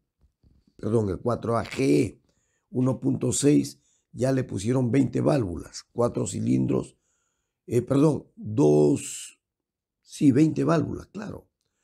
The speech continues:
Cuatro cilindros, doble árbol de levas a la culata y ya nació el B B T en sistema de inyección y ciento sesenta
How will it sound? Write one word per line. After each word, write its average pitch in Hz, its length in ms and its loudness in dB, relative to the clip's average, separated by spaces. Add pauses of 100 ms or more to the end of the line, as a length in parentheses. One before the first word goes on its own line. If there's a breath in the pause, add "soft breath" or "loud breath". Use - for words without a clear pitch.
(360)
Cuatro 143 320 0
cilindros, 135 600 2
doble 139 280 0
árbol 123 280 0
de 110 100 -2
levas 123 300 0
a 123 60 0
la 117 200 -2
culata 131 640 -4
y 107 200 -4
ya 123 440 -2
nació 104 680 -2
el 95 160 -4
B 117 160 4
B 123 160 2
T - 400 -4 (720)
en 104 180 -2
sistema 127 400 0
de 123 80 0
inyección 110 720 -2 (960)
y 110 160 -2
ciento 131 380 2
sesenta 120 720 -2